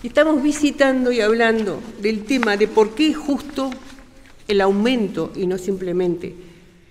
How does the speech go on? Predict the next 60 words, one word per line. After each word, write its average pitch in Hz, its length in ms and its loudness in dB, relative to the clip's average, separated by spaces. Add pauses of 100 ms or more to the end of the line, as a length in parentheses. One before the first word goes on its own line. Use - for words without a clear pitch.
(440)
la, 180 200 -2
este, 147 440 -10 (380)
el 180 140 -2
préstamo 208 600 -2 (140)
que 170 120 -14
se 151 120 -12
nos 151 220 -10
hizo, 185 320 -12 (300)
el 160 220 -12
adelanto 160 480 -4
a 160 60 -6
cuentas 165 400 -2
de 165 60 -4
ese 165 160 -6
tres 165 160 -8
por - 160 -14
ciento. - 400 -20 (520)
Nosotros 302 380 -2
con 240 220 0
esto 254 560 -6 (240)
sabemos 233 440 0
que 214 160 0
la, 202 120 2
la 214 80 2
última 285 320 0
oportunidad 196 480 0
que 196 80 0
tenemos 180 400 -2
de 165 80 -6
lograr 190 420 -2
esto 269 380 -4
es - 280 -8
antes 262 540 -2
del 185 180 -2
treinta 175 320 -2
y 185 100 -2
uno 226 120 -2
de 208 120 0
octubre, 214 420 -4
porque - 300 -8
termina 190 560 -2
la 170 120 -4
posibilidad 175 400 -6
en 180 80 -4
la 165 80 -4
rendición 156 400 -8
de 170 80 -6
cuentas 180 460 -6
para 160 180 -10
el 151 80 -10
año 175 220 -4
que 160 80 -6
viene 208 220 -4
no 180 100 -4
haber 175 220 -4
aumentos 180 420 -4
de 165 80 -6
ninguna 180 480 -6
otra 202 240 -6
cosa, 247 280 -6